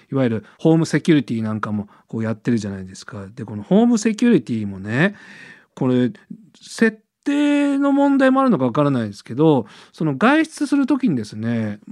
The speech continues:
まあ、そのね、メーカー名伏せますけど、「留守は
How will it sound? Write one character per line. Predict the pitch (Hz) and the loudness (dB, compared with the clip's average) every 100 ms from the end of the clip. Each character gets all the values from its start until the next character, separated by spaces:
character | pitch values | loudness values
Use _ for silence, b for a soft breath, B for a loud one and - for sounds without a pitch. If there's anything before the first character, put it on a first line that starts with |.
| 104 - - _ - - - _ | -16 -18 -20 _ -20 -20 -20 _
ま | - 165 | -10 -6
あ、 | |
そ | 156 165 | 0 2
の | 156 | 4
ね、 | 175 | 4
メ | 180 208 | 4 4
ー | |
カ | 233 | 4
ー | 208 | 2
名 | 135 120 | 2 0
伏 | 113 - - - | -4 -10 -20 -4
せ | 165 | 0
ま | 147 | 0
す | 139 - | -2 -6
け | |
ど、 | 104 110 98 _ _ _ _ _ _ _ _ _ _ B B B B B _ _ _ - | -6 -6 -6 _ _ _ _ _ _ _ _ _ _ B B B B B _ _ _ 2
「留 | 208 254 - | 4 4 2
守 | 208 | 0
は | 143 120 117 | 2 -2 -4